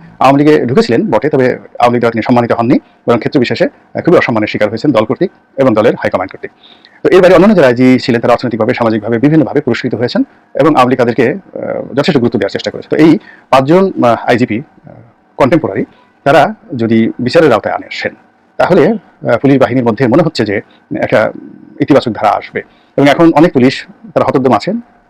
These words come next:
কিন্তু এই হতোদ্যম থেকে বের হয়ে এসে তারা যদি আবার এখন বর্তমান রেজিমের, আহ, আনুগত্য করার চেষ্টা করেন, ভবিষ্যতে যদি জামাত আসে বা বিএনপি আসে, তাদের আনুগত্য করার জন্য যদি একই কায়দায় কর্মকাণ্ড করার চেষ্টা করেন, তাহলে তাদের পরিণতি এদের মতো হবে। এবং জীবনের আসলে অর্জনটা এমন ব্যাপার হলো, আহ, শেষ ভালো যার সব ভালো তার। এবং আপনি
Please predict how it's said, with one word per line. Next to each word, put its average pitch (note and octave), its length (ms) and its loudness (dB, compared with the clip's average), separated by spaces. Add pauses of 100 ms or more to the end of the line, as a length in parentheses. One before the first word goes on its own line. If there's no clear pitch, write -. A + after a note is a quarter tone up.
(160)
কিন্তু - 120 0
এই D3+ 100 4
হতোদ্যম E3 320 0
থেকে D3+ 160 2
বের B2+ 120 4
হয়ে D3+ 100 4
এসে C3 100 2
তারা B2+ 180 2
যদি C3 180 4
আবার C#3 160 4
এখন A2+ 140 -2
বর্তমান B2+ 260 0
রেজিমের, A2+ 220 0
আহ, G#2+ 440 -4 (260)
আনুগত্য B2+ 320 -2
করার A2+ 140 2
চেষ্টা A2+ 200 -4
করেন, A2 180 -4 (320)
ভবিষ্যতে B2+ 280 0
যদি A2+ 120 0
জামাত G#2+ 260 0
আসে - 140 -2
বা A2 60 0
বিএনপি A2 260 -4
আসে, A2+ 140 -8
তাদের B2 280 2 (200)
আনুগত্য C3 300 0
করার A#2+ 160 2
জন্য A#2+ 140 -4
যদি A#2+ 120 -2
একই D3 160 0
কায়দায় B2+ 280 0
কর্মকাণ্ড A#2 400 -2
করার A2 180 -2
চেষ্টা - 200 -8
করেন, G#2 120 -6
তাহলে A2+ 200 -4
তাদের C#3+ 280 2 (300)
পরিণতি D#3+ 280 2
এদের G#2+ 220 -2
মতো G2 160 -6
হবে। A2 120 -2
এবং D3 100 4
জীবনের F3 240 2
আসলে F3+ 160 2
অর্জনটা D#3 260 -2
এমন F3 80 0
ব্যাপার D#3 200 0
হলো, E3+ 160 2 (300)
আহ, A#2+ 140 2
শেষ F3+ 220 0
ভালো A#2+ 180 0
যার E3+ 100 0 (160)
সব - 200 -4
ভালো - 160 -10
তার। - 100 -12 (520)
এবং C#3+ 240 4
আপনি E3 220 4